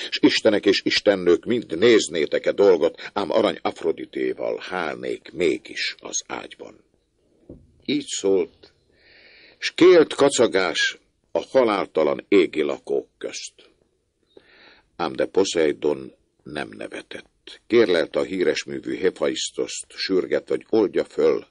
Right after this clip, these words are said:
Árészt. S őt megszólítva ekképp szárnyas szavakat szólt: "Old fel, s én megígérem, hogy valamint te kívánod, mindent megfizet illendően a haláltalanok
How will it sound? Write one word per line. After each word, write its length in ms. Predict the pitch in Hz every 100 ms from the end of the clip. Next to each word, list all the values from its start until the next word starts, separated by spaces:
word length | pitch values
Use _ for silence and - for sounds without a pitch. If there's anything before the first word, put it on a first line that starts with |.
| _
Árészt. 720 | 65 52 50 50 - - _ _ - - - - _
S 80 | -
őt 260 | 143 139 101
megszólítva 720 | 123 - 107 98 87 90 -
ekképp 400 | 107 - 95 90
szárnyas 560 | - - 95 69 62 - -
szavakat 380 | 73 62 69
szólt: 560 | - 85 82 76 - -
"Old 340 | - 160 127 -
fel, 420 | - 90 73 55 _ _ _ _ _ _
s 100 | -
én 220 | 127 107 95
megígérem, 560 | 147 123 104 107 101
hogy 180 | 92 90
valamint 440 | 104 101 92 80
te 220 | - 143 _
kívánod, 640 | 117 101 90 78 69 - - -
mindent 720 | - 139 151 113 110 101 -
megfizet 600 | 78 120 - 95 92 - -
illendően 840 | 123 95 82 69 78 73 67 - - _
a 100 | 78
haláltalanok 840 | - 92 69 - - 60 55